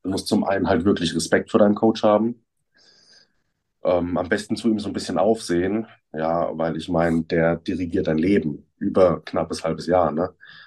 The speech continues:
Der entscheidet alles für dich, ja. Wenn du essen gehen willst, fragst du ihn und er sagt meistens dann nein. Also der macht alles für dich.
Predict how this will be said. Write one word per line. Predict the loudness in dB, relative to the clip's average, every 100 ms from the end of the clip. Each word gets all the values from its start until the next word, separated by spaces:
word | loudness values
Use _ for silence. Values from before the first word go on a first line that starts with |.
| _ 0
Der | 0
entscheidet | 2 2 2 2
alles | 2 2 0
für | -6
dich, | -8 -10 -8
ja. | -6 -6 -8 _ -4
Wenn | 0
du | 2
essen | 2 2 2
gehen | 0 0
willst, | -4 -2
fragst | 2 2 0 -4
du |
ihn | -4
und | -6
er | -6
sagt | -6 -4
meistens | -2 -4 -6 -10
dann | -8 0
nein. | 2 2 2
Also | -2 -6 -14 -20 -20 -20 -20 _
der | -2
macht | 2 0 -2 2
alles | 4 4 2
für | -4
dich. | -4 -8